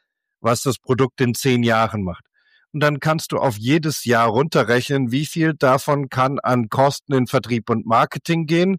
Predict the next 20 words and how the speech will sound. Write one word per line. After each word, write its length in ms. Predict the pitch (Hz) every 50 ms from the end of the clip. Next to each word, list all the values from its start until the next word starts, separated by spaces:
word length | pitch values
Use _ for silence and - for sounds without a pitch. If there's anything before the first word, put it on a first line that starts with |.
| - _ _
Natürlich 540 | 131 135 127 - - - 147 147 139 - _
gibt 200 | - 135 117 -
es 140 | 135 - -
da 180 | 143 120 123
auch 180 | 92 - 117 -
fixe 400 | - - 151 131 - - - 127
Personalkosten, 840 | - - 123 110 95 113 110 113 131 139 - 165 160 147 - - 143
also 140 | 127 110 107
der 200 | 107 117 110 90
Außendienst 680 | 120 127 117 - - 127 110 120 117 113 104 - - _
existiert 560 | 104 - - 117 104 - - - 139 135 -
ja 140 | 160 156 151
schon. 340 | - - 170 165 190 196 - - _ _ _ _ _ _ _ _ _ _
Der 160 | 123 120 123
muss 240 | 120 120 131 127 -
sich 180 | - 135 - -
über 200 | 120 120 113 -
alle 180 | 120 123 123
Produkte 800 | 104 - - 123 110 - 175 185 - _ - 131 123 123 120 - - -
finanzieren. 880 | 104 - 143 135 135 127 117 107 - - 147 156 170 143 123 127 147